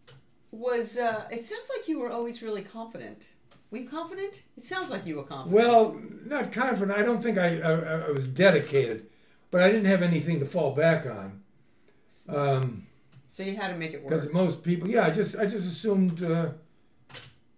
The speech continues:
Speaker 2: something would come up. Um,
Speaker 1: But the fact that you would, you didn't want to sign a long-term contract, y-, you kinda
Speaker 2: No,
Speaker 1: knew,
Speaker 2: yeah,
Speaker 1: you
Speaker 2: I,
Speaker 1: knew
Speaker 2: I,
Speaker 1: you were gonna work.
Speaker 2: I, yeah, I had my options, and, uh, at the time everyone was starring in a movie, and, uh,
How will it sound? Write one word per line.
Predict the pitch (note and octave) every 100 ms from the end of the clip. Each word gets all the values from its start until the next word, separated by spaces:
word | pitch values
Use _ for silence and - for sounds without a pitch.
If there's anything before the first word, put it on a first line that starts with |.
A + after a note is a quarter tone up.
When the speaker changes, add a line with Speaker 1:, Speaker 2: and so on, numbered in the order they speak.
| _ _ _
Speaker 2:
something | - F3 D3 D3+
would | C#3+
come | C#3+ D#3 D#3+
up. | D3+ - -
Um, | C3+ C3 B2 A#2+ A2+ G#2+ -
Speaker 1:
But | F#4+
the | G4
fact | - G4+ F#4
that | E4
you | C4 C#4 C#4
would, | C4 - - - -
you | A#3+
didn't | B3+ A#3+
want | A3+ G#3+
to |
sign | G#3+ G#3
a | G3
long-term | F#3 F3+ F#3 F3 F#3
contract, | G#3 E3+ F3+ F#3+
y-, | G#3 - -
you | G#4+ A#4 A4
kinda | F#4+ C4+
Speaker 2:
No, | B3+ F3+ F3
Speaker 1:
knew, |
Speaker 2:
yeah, | G3 G#3 F#3
Speaker 1:
you | G#3
Speaker 2:
I, | G#3
Speaker 1:
knew | G#3+
Speaker 2:
I, | G#3
Speaker 1:
you | D4+ D4+
were | C4
gonna | G#3+ G3+ F3+
work. | F#3 - - -
Speaker 2:
I, | G3
yeah, | A3+ B3+ F#3+
I |
had | F3 F3+ F#3 D#3
my | D#3
options, | D#3 D#3+ D3 D3+ C#3 C#3+
and, | C3+ B2 - _ _ _ _ _ _ _ _ -
uh, |
at | - - - F#3 D#3+
the | F3
time | E3 E3+ D3+
everyone | D3+ D3+
was | C3+
starring | - D#3 D3 C#3
in | C3+
a |
movie, | C3+ C#3 C3+ C#3 C3
and, | C3
uh, | B2+ B2+